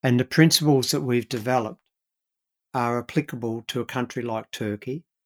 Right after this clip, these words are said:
as they are to the United States. Now, we've spoken about this before.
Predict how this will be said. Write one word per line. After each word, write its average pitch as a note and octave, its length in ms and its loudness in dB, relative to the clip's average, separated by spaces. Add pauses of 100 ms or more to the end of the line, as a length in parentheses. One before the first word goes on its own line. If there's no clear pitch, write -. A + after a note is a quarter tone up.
(220)
as A#2+ 240 -2
they A2+ 160 -4
are G#2+ 320 -8 (180)
to B2 100 -10
the A2+ 100 -6
United G#2+ 400 -6
States. - 560 -10 (1300)
Now, B2+ 360 0 (420)
we've C3+ 200 2
spoken B2 380 0
about A2 240 -4
this G#2+ 160 -4
before. C#3+ 600 -2